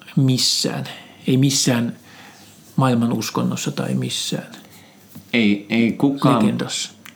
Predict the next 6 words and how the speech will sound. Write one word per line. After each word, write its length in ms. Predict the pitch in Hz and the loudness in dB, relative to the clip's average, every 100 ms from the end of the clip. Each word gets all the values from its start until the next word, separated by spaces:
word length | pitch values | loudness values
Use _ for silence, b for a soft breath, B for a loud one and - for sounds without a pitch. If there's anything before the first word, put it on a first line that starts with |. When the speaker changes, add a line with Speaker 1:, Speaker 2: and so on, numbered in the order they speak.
| - | -2
Speaker 2:
ei 200 | 123 120 | 2 2
kukaan 720 | 110 139 135 135 113 104 92 | 4 2 2 2 2 2 0
näiden 380 | 110 110 - 110 | -2 -2 -2 2
maailman 340 | 107 117 110 104 | 2 2 2 0
uskontojen 760 | 110 - 110 101 101 104 101 | -2 -2 -2 0 2 2 2
perustajista 1080 | 101 117 110 90 - 87 85 87 - 98 | 2 2 2 0 -4 -6 -4 -6 -6 -4